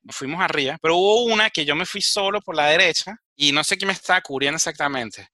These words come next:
Y ya medio estaba ganado el juego, o sea, estaba justo, pero estábamos bien. Y yo te hice un pase por aquí atrás,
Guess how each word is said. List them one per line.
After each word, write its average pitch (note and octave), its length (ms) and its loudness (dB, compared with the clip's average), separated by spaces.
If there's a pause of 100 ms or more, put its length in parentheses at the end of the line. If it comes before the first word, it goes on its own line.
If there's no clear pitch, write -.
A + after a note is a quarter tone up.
(280)
Y D#3 120 -6
ya E3+ 160 6
medio A#3 220 4
estaba F3+ 320 4
ganado F3+ 360 4
el F#3+ 60 -2
juego, G#3+ 240 0
o - 20 -2
sea, A3+ 120 4
estaba G3+ 260 2
justo, A#3 360 -4
pero D#3 140 -6
estábamos E3 400 0
bien. G2 320 -10
Y D#3 240 -2
yo D3+ 140 2
te E3 80 -12
hice G#3 80 -6
un F3+ 60 -6
pase F3+ 180 -2
por F3 120 -2
aquí C3+ 140 -2
atrás, E3+ 280 0